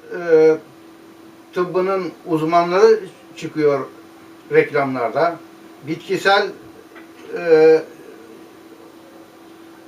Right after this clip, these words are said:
bitkilerin hastalıklara karşı nasıl kullanacağını, bitkilerden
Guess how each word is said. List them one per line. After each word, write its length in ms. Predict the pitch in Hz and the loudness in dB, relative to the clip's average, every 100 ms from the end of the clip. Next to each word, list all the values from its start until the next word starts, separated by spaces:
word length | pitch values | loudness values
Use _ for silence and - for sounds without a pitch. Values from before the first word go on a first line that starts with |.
| - - - - - - - - - - - - | -20 -20 -20 -20 -20 -20 -20 -20 -20 -20 -20 -12
bitkilerin 760 | 160 156 185 175 180 196 185 160 - - - - - - - - - - | -10 -8 -4 0 2 0 -2 -12 -20 -20 -20 -20 -20 -20 -20 -20 -20 -2
hastalıklara 760 | 165 160 165 165 160 165 170 | 0 0 -2 -2 0 0 0
karşı 380 | 160 160 151 160 | 4 2 4 2
nasıl 340 | 160 156 156 | 2 -2 -6
kullanacağını, 840 | 135 160 156 151 143 147 143 151 143 - 156 | -4 -2 0 -2 0 0 0 -6 -8 -14 -16
bitkilerden 720 | 139 156 143 143 143 143 139 | -8 -4 0 0 0 -2 -4